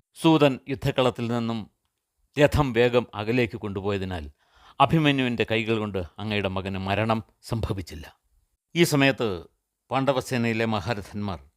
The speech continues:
ദ്രോണരുടെ സൈന്യത്തെ ആക്രമിച്ച് നശിപ്പിക്കുകയായിരുന്നു. കർണൻ മൂർച്ചയേറിയ അസ്ത്രങ്ങൾ പ്രയോഗിച്ച്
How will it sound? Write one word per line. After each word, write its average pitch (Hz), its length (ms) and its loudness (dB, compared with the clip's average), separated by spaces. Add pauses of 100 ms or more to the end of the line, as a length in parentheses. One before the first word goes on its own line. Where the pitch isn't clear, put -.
(540)
ദ്രോണരുടെ 139 500 4
സൈന്യത്തെ 113 460 -4
ആക്രമിച്ച് 110 560 -6 (420)
നശിപ്പിക്കുകയായിരുന്നു. 90 920 -8 (960)
കർണൻ 139 300 4 (520)
മൂർച്ചയേറിയ 135 640 2 (120)
അസ്ത്രങ്ങൾ 117 440 -4
പ്രയോഗിച്ച് 95 540 -10